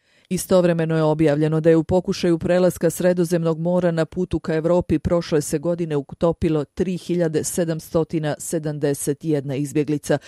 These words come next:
Podaci su to Međunarodne organizacije za migracije. Visoki zvaničnici Danske, Švedske i Njemačke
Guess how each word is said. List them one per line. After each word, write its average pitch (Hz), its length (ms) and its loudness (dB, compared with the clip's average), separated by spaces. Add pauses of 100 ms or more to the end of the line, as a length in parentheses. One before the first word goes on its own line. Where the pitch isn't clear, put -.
(200)
Podaci 156 420 -2
su 151 160 -4
to 160 180 -4
Međunarodne 147 680 -4
organizacije 143 880 -2
za 147 320 -2
migracije. 143 760 -4 (440)
Visoki 160 480 -4
zvaničnici 160 640 -4
Danske, 165 460 -2
Švedske 175 420 -2
i 160 40 -4
Njemačke 170 480 -2